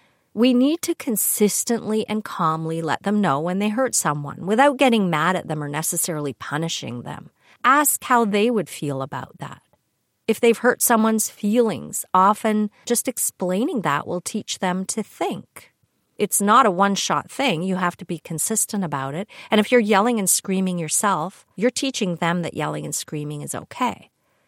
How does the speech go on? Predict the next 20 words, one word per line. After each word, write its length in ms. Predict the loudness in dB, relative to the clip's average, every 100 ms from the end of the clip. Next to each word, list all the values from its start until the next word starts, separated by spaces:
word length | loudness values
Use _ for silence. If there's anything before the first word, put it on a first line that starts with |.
| _
Obviously, 580 | -4 -2 -2 -2 -2 -4
we're 100 | -6
human 600 | 0 4 4 4 2 2
and 120 | 0
we 140 | -2 -4
occasionally 640 | -6 -2 -2 -4 -6 -8
lose 480 | -6 0 2 2 0
it, 220 | -2 -6 -8
but 140 | -8 -2
that's 340 | -2 -2 -4 -4
different 480 | -2 -2 -6 -8
from 160 | -10 -10
people 400 | -8 -8 -8 -8
who 160 | -8 -8
are 80 |
just 240 | -8 -8 -6
shouty 500 | -4 -4 -4 -6 -6
all 120 | -6
the 100 | -10
time. 480 | -8 -4 -4 -8